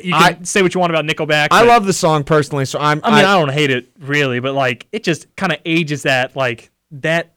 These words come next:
Speaker 1: really good montage. I'm like, "This is from two thousand two."
Speaker 2: Yeah, that's fair. All right, so now we're gonna get, we're gonna set the spoiler alert right now. If you haven't seen the movie, pause your podcast,
Speaker 1: Get out
Speaker 2: watch
Speaker 1: your
Speaker 2: the
Speaker 1: car.
Speaker 2: movie, watch the movie, sit on the side of the road, watch the movie, and then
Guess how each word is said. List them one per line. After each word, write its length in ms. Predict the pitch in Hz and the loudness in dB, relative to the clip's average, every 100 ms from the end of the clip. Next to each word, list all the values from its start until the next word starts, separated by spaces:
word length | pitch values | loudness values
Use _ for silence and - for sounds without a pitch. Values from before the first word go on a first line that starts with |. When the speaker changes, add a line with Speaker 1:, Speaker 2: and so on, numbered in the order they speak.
| - | -14
Speaker 1:
really 340 | 143 160 175 | 0 2 2
good 180 | 170 151 | 0 -2
montage. 720 | 139 143 139 135 120 113 113 | -2 -2 -4 -4 -4 -4 -8
I'm 80 | 147 | -4
like, 260 | 135 - _ _ | -4 -6 _ _
"This 240 | 135 160 | -6 -4
is 100 | 160 | -6
from 180 | - 139 | -8 -10
two 160 | 120 147 | -8 -6
thousand 420 | 135 120 117 107 | -4 -4 -6 -12
two." 200 | - 104 | -12 -10
Speaker 2:
Yeah, 160 | 95 90 | -8 -8
that's 200 | 104 107 | -8 -10
fair. 300 | - 90 110 - | -10 -10 -12 -2
All 80 | 156 | 2
right, 160 | 143 | 2
so 140 | 135 143 | 0 -4
now 240 | 160 196 | 2 2
we're 80 | 214 | 2
gonna 180 | 185 180 | -2 -2
get, 220 | 165 - | -6 -6
we're 140 | 147 | -4
gonna 100 | 143 | -2
set 160 | 139 185 | -2 -4
the 80 | 170 | -4
spoiler 240 | - 185 | -2 2
alert 160 | 180 170 | 2 2
right 180 | 160 156 | 2 0
now. 260 | 151 151 | 0 0
If 100 | 139 | 0
you 80 | 127 | 0
haven't 140 | 160 170 | 0 0
seen 120 | 185 | -2
the 60 | |
movie, 240 | 175 170 156 | 0 2 2
pause 440 | 165 160 185 175 | 2 4 6 4
your 100 | 160 | 0
podcast, 640 | 147 151 147 151 143 139 - - | 0 0 2 0 2 2 -2 -6
Speaker 1:
Get 160 | 143 165 | 2 4
out 60 | 165 | 6
Speaker 2:
watch 80 | |
Speaker 1:
your 80 | 175 | 4
Speaker 2:
the 60 | 170 | 4
Speaker 1:
car. 220 | 156 131 139 | 2 4 4
Speaker 2:
movie, 180 | 147 - _ | 0 -4 _
watch 280 | 147 175 185 | 0 0 0
the 180 | 233 196 | -2 2
movie, 400 | 202 165 151 156 - - | 2 2 -2 -4 -10 -10
sit 120 | - | -4
on 80 | 202 | -2
the 60 | |
side 140 | 190 190 | 2 2
of 40 | 185 | 4
the 60 | |
road, 60 | 170 | 4
watch 200 | 160 160 | 2 0
the 60 | 160 | 0
movie, 260 | 160 151 | 0 0
and 240 | 117 143 139 | -2 -4 0
then 400 | 143 139 139 | 2 2 -2